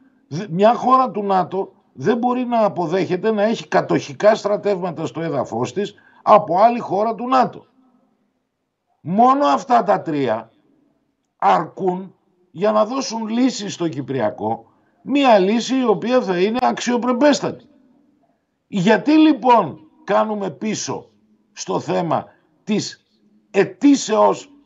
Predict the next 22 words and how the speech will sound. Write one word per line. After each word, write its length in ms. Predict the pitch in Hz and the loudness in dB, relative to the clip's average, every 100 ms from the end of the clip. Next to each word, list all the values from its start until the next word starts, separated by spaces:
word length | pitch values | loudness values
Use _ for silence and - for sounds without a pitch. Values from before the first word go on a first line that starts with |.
| _ | _
της 240 | 180 - | -10 -10
Κύπρου 500 | - 196 165 156 113 - _ _ | -8 -8 -2 -2 -2 -6 _ _
για 220 | 143 190 185 | 2 4 4
να 100 | 185 | 2
γίνει 280 | 170 180 | -2 -4
μέλος 320 | 170 170 160 - | -4 -4 -4 -6
του 100 | 143 | -4
νατο; 360 | 131 101 - _ _ _ - | -2 -4 -8 _ _ _ -2
Η 120 | 208 | 0
δεύτερη 440 | 254 294 302 294 | 2 2 0 0
αντίρρηση 720 | 269 220 226 202 135 139 131 - _ | 0 -2 -2 -2 -2 -6 -6 -10 _
που 120 | 160 | -4
δέχομαι 560 | 156 165 117 110 120 - _ _ _ | 0 0 -2 -6 -8 -12 _ _ _
είναι, 260 | - 262 247 | -6 -4 -2
"Μα 200 | 214 220 | 2 2
η 80 | 208 | 2
Τουρκία 440 | 175 196 135 262 | -4 -8 -6 -4
θα 160 | 214 233 | -2 -4
υποβάλει, 420 | 208 208 240 247 | -4 0 0 0
θα 120 | 196 | -4
προβάλλει 360 | 185 208 233 233 | -4 0 0 0
βέτο". 360 | 226 220 - | 0 0 -2